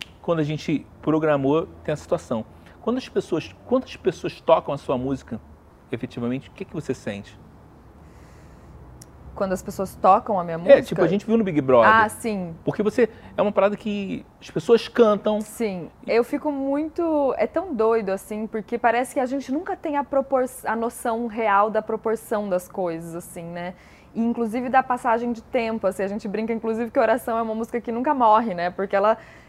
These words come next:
Speaker 2: ela ressurge, ela ressurge. Quando a gente acha que tão esquecendo de oração, bota a Juliette cantando no Big Brother a oração, que eu amei, inclusive, que eu acho maravilhosa.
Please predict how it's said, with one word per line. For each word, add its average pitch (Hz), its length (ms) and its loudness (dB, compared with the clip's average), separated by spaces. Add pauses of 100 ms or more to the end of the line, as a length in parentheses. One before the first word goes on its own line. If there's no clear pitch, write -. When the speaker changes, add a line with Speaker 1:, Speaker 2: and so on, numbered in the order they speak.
Speaker 2:
ela 196 140 4
ressurge, 247 640 2
ela 170 140 0
ressurge. 233 440 0
Quando 208 140 -4
a 208 80 0
gente 226 380 -4
acha 233 280 4
que - 120 -10
tão 277 180 0
esquecendo 262 520 -2
de 254 40 0
oração, 254 460 0
bota 262 340 6
a 285 40 4
Juliette 247 440 4
cantando 247 380 2
no 247 80 2
Big 226 240 -2
Brother 226 400 8
a 226 60 6
oração, 220 680 4
que 180 100 -2
eu 190 100 4
amei, 208 280 2
inclusive, 208 680 -2 (420)
que - 60 -8
eu 170 60 2
acho 175 160 -4
maravilhosa. 180 760 0